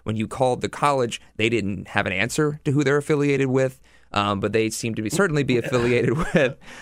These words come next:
Um, they couldn't answer the question when I asked, um, but they certainly seem to be affiliated with, uh, Trump's agenda at this point because they have created this class in what looks like a direct response to the anthem,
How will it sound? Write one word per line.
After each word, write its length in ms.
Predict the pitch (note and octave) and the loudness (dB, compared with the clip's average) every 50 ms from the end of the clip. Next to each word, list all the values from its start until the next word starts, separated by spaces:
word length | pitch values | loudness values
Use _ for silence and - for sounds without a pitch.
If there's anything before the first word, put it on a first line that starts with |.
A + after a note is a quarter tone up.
| - - | -4 -2
Um, 160 | - A#2 A#2+ | 0 2 2
they 80 | B2 | 2
couldn't 180 | A#2+ F3 E3 C3+ | 2 2 2 2
answer 180 | C#3 C3+ - C3 | 2 0 0 0
the 80 | A2+ | 0
question 360 | - B2+ G#2 - - - - - | 2 2 0 0 -2 -8 -8 -6
when 140 | - G2+ F2 | -4 -4 -2
I 20 | |
asked, 320 | D#2+ D2 E2 - - - - - | -4 -4 -6 -8 -10 -6 -2 2
um, 280 | G#2 G#2 G2+ G2+ G2+ | 2 4 2 2 2
but 120 | G#2+ A#2+ A#2 | 0 2 2
they 80 | B2+ | 2
certainly 280 | - - G3+ E3+ D#3+ C#3+ | 2 2 2 2 0 0
seem 220 | - - C3 A2+ | 0 0 -2 -2
to 60 | A2+ | -2
be 120 | G#2 A2+ A2 | -2 -2 -4
affiliated 400 | G#2 - G2 F#2+ G2 F#2+ F#2 F2+ | -4 -4 -6 -8 -6 -6 -8 -8
with, 300 | F2 F2+ F2+ - - - | -8 -8 -8 -10 -10 -10
uh, 220 | F2+ F2 E2+ E2+ E2 | -8 -6 -6 -6 -6
Trump's 300 | - - G2+ F2+ E2+ - | -6 -6 -6 -6 -6 -8
agenda 380 | E2+ - F2 E2 E2 D#2+ D2 - | -8 -6 -6 -6 -6 -8 -8 -8
at 160 | - G2 F#2+ - | -8 -8 -8 -8
this 140 | - - | -10 -12
point 300 | - - - - - - - - | -12 -14 -16 -18 -18 -18 -10 -8
because 720 | - G2 F2+ - - G2 F2+ F2 E2+ E2+ E2+ F2 - - - - - _ _ - | -6 -6 -6 -8 -10 -10 -8 -8 -10 -12 -12 -12 -12 -12 -12 -16 -20 _ _ -10
they 400 | - - G#2 G2 F#2+ G2 G2 F#2+ | -4 -2 0 2 2 0 -2 -2
have 580 | G2 G2+ G2 G2 G2 F#2+ F#2+ F#2+ G2 - - - | -2 -2 -2 0 0 -2 -2 -4 -8 -10 -16 -6
created 280 | - - A#2 A#2 A#2+ A#2+ | -2 0 2 2 2 0
this 120 | A#2 A#2 | -2 -4
class 560 | - - A#2+ A2+ G#2+ G#2+ G2+ G2+ - - - - | -2 0 0 2 2 2 0 -2 -4 -8 -10 -8
in 320 | - G2+ G2 F2+ F#2 F#2+ | -6 -4 -4 -4 -4 -6
what 140 | A2 G#2+ - | -6 -4 -2
looks 220 | A#2 B2 - - - | -2 -4 -2 -2 -2
like 180 | A2 G#2+ - | -2 -2 -2
a 20 | G2 | -4
direct 360 | F#2+ G2 G2+ G2 F2+ - - | -4 -4 -4 -4 -6 -6 -10
response 680 | F#2+ - - - - E2+ D#2+ D#2 D2+ - - - - | -12 -10 -8 -8 -6 -6 -6 -8 -10 -12 -14 -14 -14
to 140 | - - G2 | -14 -12 -12
the 140 | F#2 E2 F2+ | -10 -10 -10
anthem, 560 | F2 E2+ F2 - E2 D#2 D#2 D2+ D2+ D#2+ E2 | -10 -12 -12 -12 -14 -12 -12 -14 -16 -20 -20